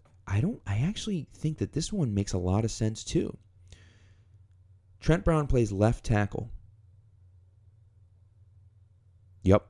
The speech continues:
that's it. No, no, um, nope. Isaiah Wynn's not kicking in. Trent Brown plays left tackle. Your guards are Shaq Mason and Joe Thuney. Center, obviously, David Andrews still. And your right tackle is Michael Onwenu.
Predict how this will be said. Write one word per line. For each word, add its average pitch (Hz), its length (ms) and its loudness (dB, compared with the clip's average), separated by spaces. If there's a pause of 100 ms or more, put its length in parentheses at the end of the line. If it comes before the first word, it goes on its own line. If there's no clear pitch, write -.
that's 95 220 0
it. - 240 2
No, 123 140 6
no, 151 340 2
um, 101 240 0
nope. - 280 2 (140)
Isaiah 104 260 6
Wynn's 143 180 0
not 131 120 0
kicking 113 220 -2
in. 90 140 -2 (260)
Trent 127 240 -2
Brown 127 260 0
plays 107 220 0
left 98 200 2
tackle. 104 380 0 (160)
Your 92 180 4
guards 98 680 2
are 90 160 2
Shaq 101 400 0
Mason 101 480 -2
and 87 120 -2
Joe 85 200 4
Thuney. 135 320 -4 (680)
Center, 90 340 0
obviously, 87 340 2
David 87 240 4
Andrews 90 260 0
still. 185 220 0 (460)
And 104 120 -2
your 110 120 0
right 107 280 0
tackle 104 520 -2 (160)
is 101 120 -6
Michael 95 320 -2
Onwenu. 82 340 -6